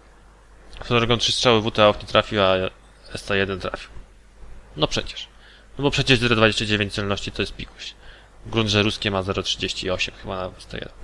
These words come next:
Trafia. Why not? Dobra, uznaję, że robota została moja zrobiona. Jak już mówiłem na początku, pasywny scout, bo akurat tak,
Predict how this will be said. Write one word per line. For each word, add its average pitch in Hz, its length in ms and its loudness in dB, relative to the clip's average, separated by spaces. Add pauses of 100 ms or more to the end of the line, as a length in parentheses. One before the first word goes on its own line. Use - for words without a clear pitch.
(500)
Trafia. - 320 -2 (1400)
Why 101 160 2
not? - 240 -10 (1800)
Dobra, 151 280 6
uznaję, 147 400 0
że 120 600 2 (520)
robota 113 420 -2
została 107 400 -4
moja 101 200 -2
zrobiona. 123 460 -4 (720)
Jak 107 160 -4
już 104 160 -8
mówiłem 110 380 -2
na 104 80 -4
początku, 113 400 -8
pasywny 107 380 -6
scout, 107 440 -2 (340)
bo 104 160 -2
akurat 110 380 -4
tak, - 220 -2